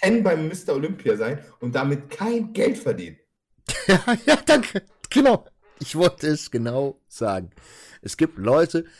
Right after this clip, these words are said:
Speaker 2: die platzieren sich Top drei auf großen Shows und keiner kennt sie. Und die verdienen kein Geld damit. Die gehen noch nebenbei arbeiten.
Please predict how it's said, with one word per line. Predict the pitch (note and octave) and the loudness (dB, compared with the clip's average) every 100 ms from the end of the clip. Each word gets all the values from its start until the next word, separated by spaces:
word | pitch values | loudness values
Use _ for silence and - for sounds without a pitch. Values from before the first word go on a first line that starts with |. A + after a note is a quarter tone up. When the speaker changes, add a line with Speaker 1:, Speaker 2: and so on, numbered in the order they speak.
| _ - | _ -12
Speaker 2:
die | B2 | -4
platzieren | B2 A#2+ C#3 C#3+ B2+ | -2 -2 0 -2 0
sich | C3 B2 - _ _ - | -4 -6 -12 _ _ -2
Top | D#3+ E3+ _ _ - | 0 0 _ _ -6
drei | A#2+ B2 C3+ - | 2 4 4 2
auf | A2+ G#2 | -2 -4
großen | F#2+ G#2 C#3+ - G#3+ | -6 0 2 2 -4
Shows | G3 F3+ C#3+ D3+ - - - - - - - - - - - - - - - - - - - | 0 2 2 -2 -6 -14 -16 -16 -18 -18 -20 -20 -20 -20 -20 -20 -20 -20 -20 -20 -20 -16 -6
und | C#3 | -4
keiner | D#3 D#3+ | 0 0
kennt | D3+ D#3+ | 0 -2
sie. | F#2+ - - - - | -6 -14 -20 -20 -12
Und | B2+ B2 | -8 -6
die | |
verdienen | B2 C3+ C3 | -2 -2 -2
kein | C3+ | -2
Geld | C3+ B2 | -2 -2
damit. | G2+ G2 - - - - | -2 -6 -12 -20 -20 -8
Die | A#2 | -2
gehen | C3+ D3 | 0 0
noch | B2 | 0
nebenbei | C3+ C3 B2 | 0 2 2
arbeiten. | A2 G#2 F2 | 2 0 -4